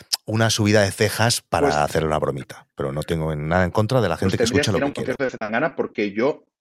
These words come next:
Speaker 1: No, no, no, no. Zetangana
Speaker 2: O sea
Speaker 1: es un musicazo. He dicho, he, he hecho solo así las, las cejas
Speaker 2: Vale.
Speaker 1: para hacer la bromita, pero ya está. Evidentemente,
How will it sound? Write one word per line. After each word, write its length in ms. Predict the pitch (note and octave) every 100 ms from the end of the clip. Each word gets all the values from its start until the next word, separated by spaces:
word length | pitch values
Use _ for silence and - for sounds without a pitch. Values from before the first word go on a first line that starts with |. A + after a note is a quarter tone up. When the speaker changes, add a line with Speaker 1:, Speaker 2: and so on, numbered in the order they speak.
| _ _ _ _ _ _ _
Speaker 1:
No, 180 | G#2 G2
no, 300 | G#2 F2 - _ _ _ _ F#2
no, 140 | F2
no. 300 | E2 D#2 - _ _ _ -
Zetangana 480 | - D#2+ D2+ D2+
Speaker 2:
O 40 | D#2+
sea 180 | F2+ D#2+
Speaker 1:
es 80 |
un 80 | E2
musicazo. 540 | D2+ - - - - _ D2+
He 100 | D2+
dicho, 220 | D2+ -
he, 120 | G#2 -
he 220 | A#2+ B2+
hecho 160 | A#2+ D3+
solo 240 | C3 A#2+
así 200 | G2+ A2
las, 580 | F#2 F#2 F#2 E2+ E2+ -
las 320 | F2 E2 D2+
cejas 220 | E2 - D#2+
Speaker 2:
Vale. 120 | E2+
Speaker 1:
para 140 | G2+ F#2
hacer 160 | F2+
la 80 | F2+
bromita, 400 | D#2+ D2 D2 C#2+
pero 160 | - D2
ya 60 |
está. 240 | - C2+ C2
Evidentemente, 680 | E2+ E2+ F2 F2+ F#2 A#2